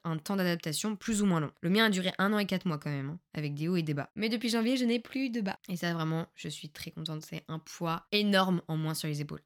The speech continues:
Et puis, euh, quand tu vis seule, tu grandis parce qu'on a beaucoup de responsabilités. D'un coup, comme ça, on doit gérer un appart tout seul, les aides, les courses,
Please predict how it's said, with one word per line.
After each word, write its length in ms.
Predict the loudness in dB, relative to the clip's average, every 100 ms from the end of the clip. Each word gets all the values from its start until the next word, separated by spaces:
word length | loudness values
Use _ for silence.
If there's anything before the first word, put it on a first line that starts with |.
| -6
Et 120 | -4
puis, 400 | -2 4 4 4 4
euh, 80 | 4
quand 120 | 4
tu 140 | 4
vis 120 | 2 4
seule, 200 | 4 4
tu 140 | 2
grandis 400 | 2 2 2 0
parce 200 | -2 -4
qu'on 260 | -4 -4 -4
a 80 |
beaucoup 220 | -4 -2 -2
de 60 |
responsabilités. 760 | -2 -4 -4 -2 -2 0 -2 -2 -4
D'un 160 | -2
coup, 220 | -2 -2 -2
comme 200 | 0 0
ça, 240 | 0 -2 -4
on 40 | 0
doit 140 | 2
gérer 220 | 2 2
un 100 | 0
appart 300 | -2 -6 -12
tout 160 | -8 -4
seul, 400 | 0 2 2 0 _
les 340 | 2 4 6 4
aides, 280 | 4 2 -2
les 220 | 2 0
courses, 540 | 0 0 0 0 -4